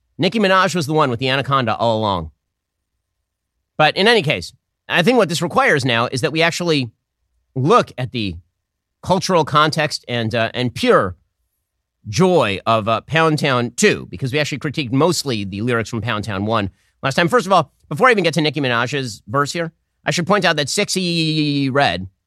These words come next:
did an interview in which she described the rules of Pound Town. The, apparently, there, there is, there is law in Pound Town. Pound Town is not a lawless, anarchic place.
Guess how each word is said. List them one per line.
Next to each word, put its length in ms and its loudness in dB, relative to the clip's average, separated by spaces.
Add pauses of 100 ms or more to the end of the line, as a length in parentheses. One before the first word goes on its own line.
(880)
did 140 2
an 60 2
interview 380 2
in 140 -2
which 120 -2
she 80 -2
described 340 0
the 80 2
rules 320 4
of 80 -2
Pound 280 2
Town. 280 -6 (440)
The, 160 0
apparently, 540 2
there, 280 2
there 200 0
is, 240 -2
there 160 0
is 220 2
law 360 4
in 160 -4
Pound 260 -2
Town. 260 -12
Pound 240 0
Town 200 2
is 100 -4
not 180 4
a 60 0
lawless, 640 2
anarchic 460 0
place. 360 -2